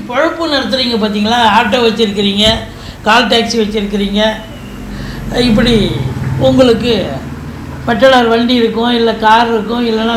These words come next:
லாரி, பஸ்ஸு, ஏதோ கனரக ஜ-, ஜே சி பி வண்டி, இது போல ஏதோ ஒரு வண்டி வாகனங்களை வச்சு பொழப்பு நடத்துறீங்கன்னு சொன்னா, பொழப்பு கிடைக்குதோ இல்லையோ,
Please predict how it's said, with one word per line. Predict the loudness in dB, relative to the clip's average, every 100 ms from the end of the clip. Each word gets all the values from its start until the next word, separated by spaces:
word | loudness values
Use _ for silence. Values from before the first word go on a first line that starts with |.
| 4
லாரி, | 4 4 0 -2
பஸ்ஸு, | -2 -2 -2 0
ஏதோ | 0 0 -2 -2
கனரக | 0 2 2 2 2 0 -2 -4
ஜ-, | -4 -2
ஜே | 0 0
சி | 0 0
பி | 0
வண்டி, | 2 2 2 -2 -10 -14 -14 -2
இது | 2 4
போல | 4 4 2 2
ஏதோ | 4 4 4
ஒரு | 4 2
வண்டி | -2 0 4
வாகனங்களை | 4 4 0 -2 -2 -2
வச்சு | -6 -6
பொழப்பு | -6 -6 -6 -6
நடத்துறீங்கன்னு | -6 -6 -6 -4 -4 -2 -2
சொன்னா, | 0 0 0 2
பொழப்பு | 2 2 0 0
கிடைக்குதோ | 0 2 0 2 4 4 2
இல்லையோ, | 2 2 4